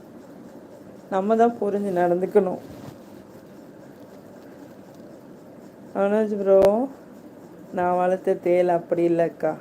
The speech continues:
அன்பா பழகும். தேள் குட்டி போட்டா உங்களுக்கு கொடு. வேணாம்ப்பா, தேள் ரொம்ப விஷமா, அதுக்கு மருந்தே கிடையாதாம். கார்த்தியா சிஸ்டர், என் ஃபோன் இருந்தா கால் பண்ணுங்க அக்கா.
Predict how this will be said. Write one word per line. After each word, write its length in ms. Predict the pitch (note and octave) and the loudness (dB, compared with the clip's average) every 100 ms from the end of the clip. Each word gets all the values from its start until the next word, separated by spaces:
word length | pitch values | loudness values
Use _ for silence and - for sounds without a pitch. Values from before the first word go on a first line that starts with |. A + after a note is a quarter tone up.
| - | -6
அன்பா 360 | F3 F3 F#3 F3 | -4 0 0 0
பழகும். 420 | E3+ E3+ E3+ - - - - - - - | 0 0 -2 -6 -14 -20 -20 -20 -12 2
தேள் 300 | G3 G#3 G#3 | 4 4 2
குட்டி 280 | G3 - G3+ | -4 -4 0
போட்டா 380 | F#3+ F#3 G3 | 2 2 2
உங்களுக்கு 360 | F#3 F3+ F3+ - | 0 0 -4 0
கொடு. 260 | F3+ E3+ E3 | 2 2 4
வேணாம்ப்பா, 760 | F3 F#3+ G3+ G#3+ G#3 G#3 G#3 A#3+ - - - - - | 4 4 2 -2 0 2 2 -2 -8 -20 -20 -20 0
தேள் 400 | F#3 F#3+ G#3 A3 | 6 8 8 6
ரொம்ப 360 | G3 G3 G#3+ | 4 4 2
விஷமா, 600 | A3 F#3+ F#3+ G#3 G#3 G3+ E3 - - - - - - - - - - - - | 8 8 6 0 0 -2 -4 -8 -20 -20 -20 -20 -20 -20 -20 -20 -20 -20 -8
அதுக்கு 300 | F#3+ F#3 G3 | 0 0 0
மருந்தே 440 | G#3+ F#3+ F#3 G#3 G#3+ | 2 4 4 2 -2
கிடையாதாம். 580 | G#3 G3 F#3 F#3 F3+ F3+ - - | 2 2 2 0 -2 -6 -8 0
கார்த்தியா 400 | G3 G3 G#3+ G#3 | 0 2 0 0
சிஸ்டர், 300 | G#3 G#3 G3+ | 0 0 2
என் 300 | F#3+ F#3+ G3 | 2 0 0
ஃபோன் 460 | F#3+ F#3+ G3+ G#3+ G#3 | 0 2 2 2 0
இருந்தா 280 | G3+ G3 G3+ | 0 0 -2
கால் 400 | G3+ F#3+ F#3 G3+ | 0 2 4 2
பண்ணுங்க 460 | G3+ G3 F#3+ F#3+ F#3+ | 0 -2 -2 -2 -4
அக்கா. 340 | F3 - G3 | -4 -4 -4